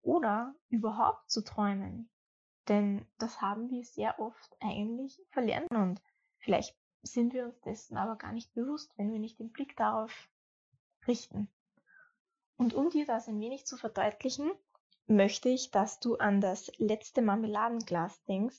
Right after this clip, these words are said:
das du zuletzt in der Hand gehalten hast. Darin war vielleicht Honig oder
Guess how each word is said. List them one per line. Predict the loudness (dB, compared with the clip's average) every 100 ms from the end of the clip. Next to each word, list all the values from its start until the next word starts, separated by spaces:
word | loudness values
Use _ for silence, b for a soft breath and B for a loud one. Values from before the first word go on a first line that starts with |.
| _
das | -8 -8
du | -4 -2 0 -4 -8 _ _ _ _
zuletzt | 6 6 6 2
in | -2
der | 0
Hand | 0 -2
gehalten | -4 -2 -2 -2 -2
hast. | 0 0 -4 _ b b b b
Darin | 2 6 8
war | 6
vielleicht | 2 -4 -4 -4
Honig | 0 2 0 -2
oder | 4 4 4 -2